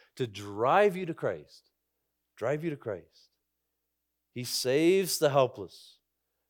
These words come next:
and he alone can.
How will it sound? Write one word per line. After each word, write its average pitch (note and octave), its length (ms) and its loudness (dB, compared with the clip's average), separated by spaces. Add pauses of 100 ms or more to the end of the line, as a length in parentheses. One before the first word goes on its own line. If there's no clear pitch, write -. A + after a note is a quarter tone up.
(140)
and G#2+ 120 -12
he F#3+ 340 -2
alone D#3 640 4 (420)
can. C#3 440 -4